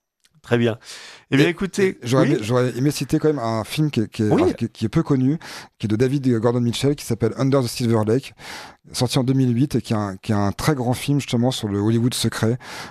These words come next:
Speaker 2: Euh, un des rares films dont, où à chaque, à chaque seconde, on se demande ce qui va se passer dans la minute d'après. Et voilà, un film très important, à mon am-, à mon avis, et qui est directement inspiré par Chinatown.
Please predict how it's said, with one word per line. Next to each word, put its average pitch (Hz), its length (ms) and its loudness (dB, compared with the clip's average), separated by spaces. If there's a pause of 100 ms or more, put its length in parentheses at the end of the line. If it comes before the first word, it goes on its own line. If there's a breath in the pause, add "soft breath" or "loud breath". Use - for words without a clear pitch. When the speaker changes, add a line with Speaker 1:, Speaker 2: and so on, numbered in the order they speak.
(140 loud breath)
Speaker 2:
Euh, 98 340 0
un 101 80 2
des 110 100 2
rares 117 180 0
films 139 320 -2
dont, 104 460 -4
où 104 180 -2
à 101 60 2
chaque, - 280 -2
à 104 80 -4
chaque - 220 -2
seconde, 135 380 -2
on - 20 -2
se 104 60 -6
demande 120 180 0
ce - 60 -6
qui 123 60 -2
va 110 40 0
se - 60 -8
passer 117 200 -2
dans 120 60 0
la 110 60 2
minute 123 200 2
d'après. 117 360 0 (500 loud breath)
Et - 60 -10
voilà, 98 160 2 (120)
un 110 60 -4
film 131 320 0
très 143 220 0
important, 143 420 -2
à 139 60 0
mon 127 140 0
am-, 120 140 -2
à 110 100 -2
mon 113 140 0
avis, 120 320 2
et 110 100 0
qui - 120 0
est 117 140 0
directement 123 380 0
inspiré 113 260 -2
par 107 100 -4
Chinatown. 92 400 -6